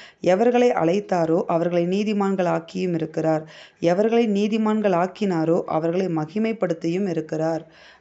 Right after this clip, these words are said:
ஆமென். கர்த்தர் நம்மை முன்குறித்திருக்கிறார்.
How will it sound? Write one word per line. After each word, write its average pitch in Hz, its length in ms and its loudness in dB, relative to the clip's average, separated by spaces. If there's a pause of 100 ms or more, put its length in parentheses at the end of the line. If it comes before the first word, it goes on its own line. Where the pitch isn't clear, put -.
ஆமென். 160 460 0 (1600)
கர்த்தர் 190 640 0
நம்மை 170 520 -2
முன்குறித்திருக்கிறார். 151 1000 -2